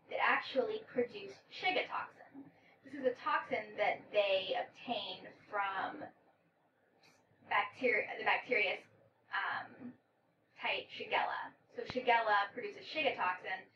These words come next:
but some E. coli cells can produce it too because they're able to go through this genetic recombination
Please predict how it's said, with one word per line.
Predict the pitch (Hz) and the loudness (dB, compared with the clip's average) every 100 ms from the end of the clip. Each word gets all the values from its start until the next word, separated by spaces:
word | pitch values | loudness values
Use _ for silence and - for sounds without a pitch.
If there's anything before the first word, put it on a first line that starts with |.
| - - - | -20 -20 -6
but | - | -2
some | - | -2
E. | 208 - | -2 4
coli | 370 349 233 240 | 6 6 4 2
cells | 190 - | -2 -4
can | - | -8
produce | 415 - 370 | -8 -8 -8
it | 494 - 359 | -10 -8 0
too | 302 240 240 - | 6 6 6 0
because | 240 240 214 | -2 -2 0
they're | 208 | 0
able | 202 196 202 | 0 -2 -8
to | - | -10
go | 190 - | -12 -12
through | 190 95 | -14 -16
this | 190 | -14
genetic | 202 - - | -10 -8 -8
recombination | - - - - - 247 247 | -12 -14 -12 -10 -10 -8 -10